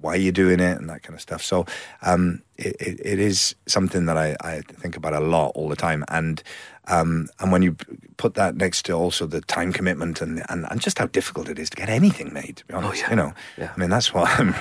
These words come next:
Speaker 1: realizing more and more. So, uh, so we'll see what happens. I, I hope it does work out. I do.
Speaker 2: I wish you all the best.
Speaker 1: Mm.
Speaker 2: And, uh, and are you keeping an eye still on what Tony Blair's up to, just in case?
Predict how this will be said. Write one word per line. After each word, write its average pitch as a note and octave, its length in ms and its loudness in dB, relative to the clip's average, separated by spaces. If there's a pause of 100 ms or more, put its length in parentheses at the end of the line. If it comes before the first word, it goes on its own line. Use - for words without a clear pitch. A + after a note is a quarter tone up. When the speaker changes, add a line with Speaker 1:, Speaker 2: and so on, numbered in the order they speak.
(480)
Speaker 1:
realizing E2+ 480 4
more D#2+ 200 2
and D#2 80 2
more. D#2+ 220 2
So, F2 320 2
uh, E2 320 4
so - 200 0
we'll G2+ 100 2
see - 160 2
what F2+ 100 6
happens. - 400 -2
I, B2+ 140 4
I C#3 180 4
hope D3 260 4
it - 120 -2
does E2 420 -4
work D#2+ 240 -6
out. C#2 240 -8 (140)
I F2+ 80 -8
do. - 160 -8 (240)
Speaker 2:
I G#2+ 60 2
wish F#2+ 160 2
you G2+ 40 6
all F#2 100 4
the G#2+ 80 4
best. - 300 0
Speaker 1:
Mm. G#2+ 160 4
Speaker 2:
And, G2+ 220 6
uh, G2+ 260 6 (680)
and A2 80 6
are A2+ 60 8
you G#2 160 6
keeping A#2 260 4
an G#2+ 60 6
eye A2+ 160 8
still A#2+ 280 6
on A2 80 8
what A2 120 6
Tony A#2 180 6
Blair's A#2 280 6
up B2 100 4
to, C3+ 200 2 (100)
just - 240 2
in A2+ 80 6
case? A#2+ 280 2